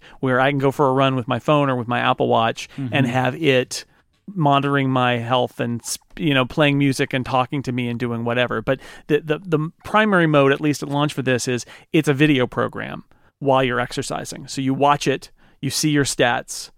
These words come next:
Speaker 1: and you exercise. And so therefore, you know, I'm not gonna be watching something while I'm running out in the world. But I, I can see places that this could go.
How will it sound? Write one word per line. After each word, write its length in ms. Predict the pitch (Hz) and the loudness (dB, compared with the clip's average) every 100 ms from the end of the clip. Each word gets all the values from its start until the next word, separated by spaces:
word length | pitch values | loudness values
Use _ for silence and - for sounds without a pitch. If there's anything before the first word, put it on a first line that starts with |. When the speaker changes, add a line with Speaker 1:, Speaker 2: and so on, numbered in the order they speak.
| _ _ _ _ | _ _ _ _
Speaker 1:
and 500 | 165 139 131 120 117 | -2 0 -2 -4 -4
you 160 | 135 123 | -2 0
exercise. 720 | 120 - - - - - - _ _ _ _ | -2 -4 -10 -10 -12 -14 -16 _ _ _ _
And 160 | 135 123 | -4 -2
so 120 | 131 | -2
therefore, 540 | 151 139 123 131 120 - | 2 2 2 0 0 -4
you 80 | 131 | -6
know, 180 | 117 - | -4 -2
I'm 100 | 147 | 2
not 160 | 143 | 2
gonna 140 | - 135 | 2 0
be 240 | 123 117 - | 0 -4 -6
watching 380 | 123 117 - 131 | -2 0 0 -4
something 260 | - 113 117 | -6 -6 -6
while 140 | 110 | -6
I'm 120 | 110 | -6
running 240 | 110 107 104 | -6 -6 -8
out 120 | 104 | -10
in 80 | 107 | -4
the 60 | |
world. 360 | 120 135 117 143 | 0 2 0 -2
But 120 | 139 139 - - | -2 -4 -8 -4
I, 100 | 160 - | -2 0
I 60 | 175 | 2
can 100 | 190 | 2
see 140 | - | 2
places 460 | 233 220 226 214 160 - _ | 2 4 4 4 2 -8 _
that 140 | 175 170 | 2 4
this 160 | 175 | 0
could 220 | - 160 | 2 2
go. 420 | 139 196 127 120 | 4 4 2 -2